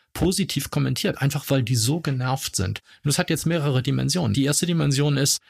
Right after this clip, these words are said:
oh Gott, wie erschreckend, dass Menschen, die doch eigentlich wahrscheinlich ganz vernünftig sind, unterstelle ich mal, vom C W und lesen und schreiben können die auch,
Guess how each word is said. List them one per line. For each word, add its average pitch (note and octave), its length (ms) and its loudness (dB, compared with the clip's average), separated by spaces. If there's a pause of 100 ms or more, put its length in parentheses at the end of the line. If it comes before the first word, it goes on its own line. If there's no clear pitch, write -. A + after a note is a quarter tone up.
(220)
oh G#2 220 0
Gott, C#3+ 360 -2
wie C#3+ 160 2
erschreckend, - 800 0
dass A#2+ 140 0
Menschen, B2+ 260 0
die C#3 60 2
doch A2+ 120 -2
eigentlich C#3 300 -2 (100)
wahrscheinlich C3+ 420 0
ganz B2 180 2
vernünftig C3 580 0
sind, G#2 200 0
unterstelle G#2+ 420 -2
ich - 120 -2
mal, G#2 320 0 (360)
vom G#3+ 220 2
C G#2 220 0
W G#2 300 2
und G#2 360 0
lesen A#2+ 200 2
und C3 80 2
schreiben A2 240 2
können A#2 140 2
die G#2+ 100 -2
auch, A2 360 -2